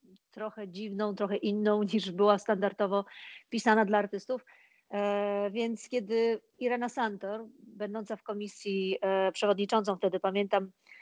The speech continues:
e, już ogłosiła trzecie miejsce, e, wyróżnienia,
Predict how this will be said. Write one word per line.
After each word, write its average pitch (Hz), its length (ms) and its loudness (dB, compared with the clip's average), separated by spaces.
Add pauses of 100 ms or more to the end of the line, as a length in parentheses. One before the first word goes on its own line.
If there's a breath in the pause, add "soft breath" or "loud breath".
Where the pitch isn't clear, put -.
(240 loud breath)
e, 196 220 4
już 208 160 -2
ogłosiła 202 440 -2
trzecie 262 380 -2
miejsce, 277 640 0 (540)
e, 208 260 0
wyróżnienia, 240 840 -4